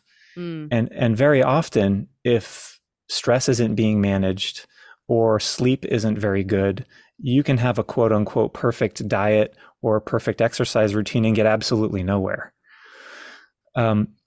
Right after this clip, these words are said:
Speaker 2: so I believe, you know, meditation, uh, in terms of still practices and, uh, Qigong, and the most popular example being Tai Chi in, in movement practices are, are, I would say both needed ideally,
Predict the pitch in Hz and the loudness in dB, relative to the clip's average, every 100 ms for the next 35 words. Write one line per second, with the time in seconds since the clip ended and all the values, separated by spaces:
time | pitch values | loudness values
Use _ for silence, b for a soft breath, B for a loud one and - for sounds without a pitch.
0 | - - - 117 127 120 117 113 123 107 | -12 -2 2 4 4 4 4 2 0 2
1 | 110 120 120 - 117 - 113 107 - - | 4 2 0 0 0 2 2 0 -2 -4
2 | 101 98 - - - 110 123 107 110 - | -2 -2 -6 -8 -6 -2 0 0 -2 -4
3 | 123 110 110 - - 107 101 107 - 107 | 0 0 0 -4 -6 -4 -2 -6 -4 -4
4 | 104 - - 113 98 98 98 117 - 107 | -4 -8 -8 -6 -4 -2 -4 -6 -10 -6
5 | - 117 110 107 101 98 104 - - - | -4 -2 0 0 0 -4 -8 -14 -16 -16
6 | _ - 110 104 101 107 - 127 113 104 | _ -6 -2 0 -2 -4 -6 -2 -2 -2
7 | - - 110 113 107 98 104 110 98 104 | -6 -6 -2 0 0 0 -2 -2 0 0
8 | 101 - 104 - 113 104 101 101 - 107 | 0 -2 -2 -2 -2 -2 -2 -4 -2 0
9 | 110 127 127 - 104 - 104 113 101 101 | 2 2 0 0 -4 -2 -4 -2 0 0
10 | 95 B B B B B B - 107 110 | -2 B B B B B B -8 -4 -4
11 | 113 - _ - 113 160 175 - 131 135 | -6 -12 _ -4 0 2 2 2 2 4
12 | 139 - 120 131 113 110 98 107 123 143 | 4 4 2 4 2 2 2 2 2 4
13 | 185 196 | 2 0